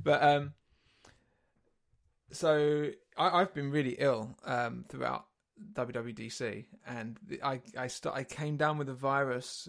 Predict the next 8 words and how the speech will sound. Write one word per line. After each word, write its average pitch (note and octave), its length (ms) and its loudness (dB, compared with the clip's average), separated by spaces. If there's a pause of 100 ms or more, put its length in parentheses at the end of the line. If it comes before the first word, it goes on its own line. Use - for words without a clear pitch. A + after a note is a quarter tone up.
uh, - 360 -8 (880)
Monday C#3+ 1040 0 (440)
night. B2+ 440 -6 (160)
So A#2 380 -10
for - 200 -6
us, C3 280 -2
that's - 280 -10
when A2+ 380 -8